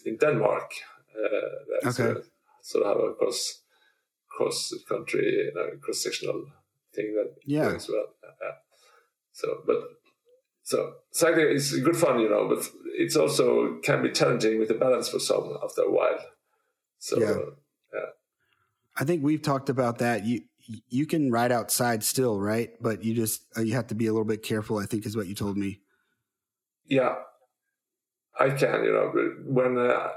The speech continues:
Speaker 1: turning my head and looking back, I, I need to sort of, uh, plan that. <laughs> You know? So, and also,
Speaker 2: Yeah.
Speaker 1: uh, and also still after my D B S, uh, things to work s-, much better, and, but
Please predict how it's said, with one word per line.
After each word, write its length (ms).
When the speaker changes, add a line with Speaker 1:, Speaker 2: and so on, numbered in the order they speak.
Speaker 1:
turning 260
my 100
head 240
and 100
looking 320
back, 300
I, 320
I 60
need 240
to 140
sort 240
of, 360
uh, 40
plan 400
that. 320
<laughs> 60
You 240
know? 360
So, 240
and 160
also, 320
Speaker 2:
Yeah. 80
Speaker 1:
uh, 120
and 80
also 400
still 400
after 200
my 320
D 140
B 80
S, 360
uh, 80
things 300
to 120
work 360
s-, 440
much 280
better, 520
and, 200
but 100